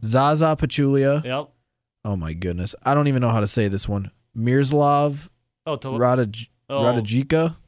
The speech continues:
Speaker 2: Oh, I f-, even forget how to say his name. You butchered it, but that's okay.
Speaker 1: Yeah. Well,
Speaker 2: Doesn't, it doesn't matter.
Speaker 1: if
Speaker 2: He,
Speaker 1: he was
Speaker 2: he,
Speaker 1: good,
Speaker 2: he was part of a fifteen
Speaker 1: yeah, if he was
Speaker 2: win
Speaker 1: good, we'd
Speaker 2: team.
Speaker 1: know how to say it.
Speaker 2: Uh-huh.
Speaker 1: Uh, Luke Ridnour.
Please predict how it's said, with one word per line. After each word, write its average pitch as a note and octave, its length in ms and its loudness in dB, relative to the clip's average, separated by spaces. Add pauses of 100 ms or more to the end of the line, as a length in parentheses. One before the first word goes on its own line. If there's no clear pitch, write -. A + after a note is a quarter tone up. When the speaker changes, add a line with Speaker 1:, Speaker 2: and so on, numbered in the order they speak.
(260)
Speaker 2:
Oh, A#2 380 -6
I A2+ 180 -6
f-, C3+ 200 -12
even C3 220 -8
forget A#2+ 260 -10
how A#2 120 -10
to A2 80 -12
say A#2 180 -12
his A2 100 -12
name. G#2 360 -14
You C#3 100 -8
butchered C3 340 -4
it, G2 140 -14
but G#2+ 160 -12
that's G#2+ 200 -14
okay. G2+ 240 -16
Speaker 1:
Yeah. G2+ 340 2 (260)
Well, B2 260 2
Speaker 2:
Doesn't, A#2+ 100 0
it - 40 -8
doesn't D3 200 -2
matter. G#2+ 300 -10 (100)
Speaker 1:
if D#3 100 2
Speaker 2:
He, C#3+ 60 2
Speaker 1:
he F3+ 60 6
was E3 140 4
Speaker 2:
he, E3+ 80 2
Speaker 1:
good, D3+ 160 6
Speaker 2:
he C#3 60 6
was F3 100 2
part F3 180 0
of C#3 60 -4
a C#3+ 60 -4
fifteen C3+ 440 -4
Speaker 1:
yeah, D3 360 4
if D#3+ 120 2
he G3 120 4
was F3 140 4
Speaker 2:
win - 60 -2
Speaker 1:
good, D3+ 220 4
we'd C#3 100 4
Speaker 2:
team. B2+ 80 0
Speaker 1:
know B2+ 140 2
how A#2 80 2
to G2+ 80 -2
say G#2 260 -2
it. G2 120 -2
Speaker 2:
Uh-huh. A#2+ 220 -8 (260)
Speaker 1:
Uh, B2 160 4
Luke C#3+ 260 2
Ridnour. D3 680 2